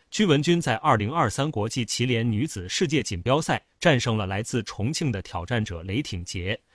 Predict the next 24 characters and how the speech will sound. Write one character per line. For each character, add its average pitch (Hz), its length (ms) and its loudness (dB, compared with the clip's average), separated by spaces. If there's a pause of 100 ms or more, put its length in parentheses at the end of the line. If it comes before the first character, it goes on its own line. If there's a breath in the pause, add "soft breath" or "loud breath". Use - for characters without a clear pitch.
(240 soft breath)
成 147 180 4
功 202 180 6
卫 208 120 6
冕， 90 200 -2 (440 soft breath)
第 220 140 4
四 - 180 2
次 127 180 0
摘 131 180 2
得 92 220 -4
世 202 220 0
界 131 160 2
冠 117 220 0
军， 147 260 2 (160)
成 107 200 0
为 104 160 0
继 113 220 0
谢 117 220 0
军 120 240 -2
和 - 180 -6
侯 101 300 -6
亦 196 100 -2
凡 90 220 -8
之 113 140 -6
后， - 260 -4